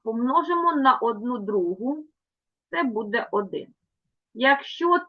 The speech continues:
три п'ятих помножимо на п'ять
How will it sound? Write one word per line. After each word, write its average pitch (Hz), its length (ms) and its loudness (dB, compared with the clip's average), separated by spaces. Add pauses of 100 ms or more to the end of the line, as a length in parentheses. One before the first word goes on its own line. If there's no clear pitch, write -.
три 294 260 2
п'ятих 226 800 4 (1160)
помножимо 254 880 0
на 226 300 0
п'ять 240 420 4